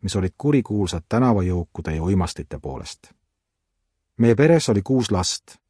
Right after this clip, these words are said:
kellest mina olin teine. Kuigi ema kasvatas meid evangeelse kiriku vaimus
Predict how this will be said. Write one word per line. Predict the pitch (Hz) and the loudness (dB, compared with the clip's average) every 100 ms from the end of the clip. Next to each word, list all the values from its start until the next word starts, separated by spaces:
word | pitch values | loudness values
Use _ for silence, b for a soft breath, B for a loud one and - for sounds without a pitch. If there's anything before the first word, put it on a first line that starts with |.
| - | -10
kellest | 85 - 120 | -8 -4 -2
mina | 135 117 | 2 2
olin | 82 76 73 | 0 -4 -4
teine. | 101 80 - - _ _ _ _ _ _ _ _ _ _ _ _ | -2 -2 -6 -16 _ _ _ _ _ _ _ _ _ _ _ _
Kuigi | 127 123 143 | -2 4 4
ema | 202 120 | 6 2
kasvatas | 151 156 123 101 98 | 0 -2 -2 -2 0
meid | 98 | 0
evangeelse | 107 107 101 151 117 - | 2 2 2 2 2 -2
kiriku | 143 139 110 - | 0 0 0 -4
vaimus | 90 101 85 76 - | 0 0 -2 -6 -12